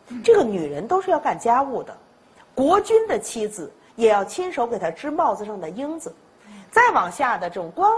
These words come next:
宦的这个女子哈，就要给她丈夫做那种这个祭祀的祭服。那普通的老百姓就得给丈夫来缝衣裳。”他说：“我现在是个寡妇啊，我不管儿子做多大的官，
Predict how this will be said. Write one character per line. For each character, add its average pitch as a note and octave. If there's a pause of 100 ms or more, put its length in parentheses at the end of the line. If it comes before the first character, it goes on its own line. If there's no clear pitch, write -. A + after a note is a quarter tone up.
宦 F#4+
的 F#3
这 F3+
个 D3 (100)
女 F#3+
子 -
哈， - (260)
就 E4
要 C4+
给 D3
她 -
丈 A3+
夫 F#3 (160)
做 B3+
那 F#3+
种 D3 (240)
这 F3
个 D#3
祭 D#4
祀 -
的 G3+
祭 B3
服。 F3+ (420)
那 G#4
普 F#4+
通 G4+
的 F4+
老 F#3
百 -
姓 C#4+
就 E4
得 E4
给 G3
丈 C#4
夫 -
来 E3+ (160)
缝 G#3+
衣 E4
裳。” D#4 (500)
他 E4
说 G4
：“我 B3
现 C4+
在 D#4+
是 D#4
个 D4
寡 -
妇 E3+
啊， E3 (680)
我 G3+ (140)
不 A#4+
管 G#3 (120)
儿 G#3
子 E4+
做 D#4+
多 G#4+
大 G#4
的 D#3
官， E3